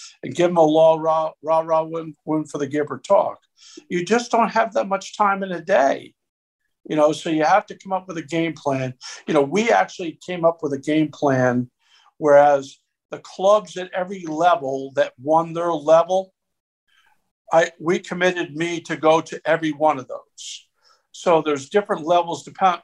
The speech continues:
you know, the smaller groups to the bigger groups, and they all kind of compete against each other. And the way we handled it is,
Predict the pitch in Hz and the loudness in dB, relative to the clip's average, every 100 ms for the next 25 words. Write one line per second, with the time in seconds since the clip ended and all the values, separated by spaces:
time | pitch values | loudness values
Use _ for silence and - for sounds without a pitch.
0 | - 156 143 - 151 143 - 175 180 185 | -10 -6 -6 -8 -16 -14 -6 2 4 4
1 | 170 175 175 175 - 160 135 185 175 139 | 0 -4 -6 -6 -10 -8 -2 0 0 -4
2 | 139 139 143 - - _ - - - 156 | -2 -2 -2 -6 -16 _ -20 -12 -4 -2
3 | 160 185 185 - 170 151 147 135 220 196 | 2 2 0 -4 -6 -6 -10 -10 -8 -6
4 | 147 139 135 127 120 135 117 117 113 - | -2 -2 -2 -8 -2 0 0 -2 -8 -12
5 | _ _ - - - 151 143 139 - 151 | _ _ -20 -14 -2 0 2 -2 -4 0
6 | 165 175 170 226 170 156 143 143 151 156 | 4 4 2 -2 -2 -2 0 -2 -2 0
7 | 147 131 | 0 -4